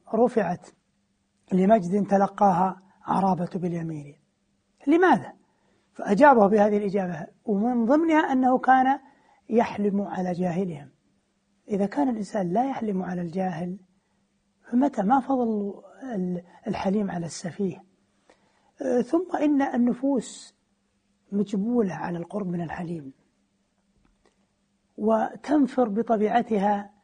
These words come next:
من القاسي، من غليظ القلب، ولا يقبلون عليه إلا إذا اضطروا،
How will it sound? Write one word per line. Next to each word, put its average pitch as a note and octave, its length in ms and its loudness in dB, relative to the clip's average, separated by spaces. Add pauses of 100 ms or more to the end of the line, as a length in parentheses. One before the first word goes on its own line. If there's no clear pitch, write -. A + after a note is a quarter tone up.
(280)
من G#3 260 2
القاسي، F#3 600 -6 (480)
من A#3 140 2
غليظ A3 280 2
القلب، G3 400 -2 (680)
ولا D4+ 280 6
يقبلون D#4 480 6
عليه C4 540 4 (100)
إلا C#4+ 360 6
إذا C4 280 2
اضطروا، C#4 720 0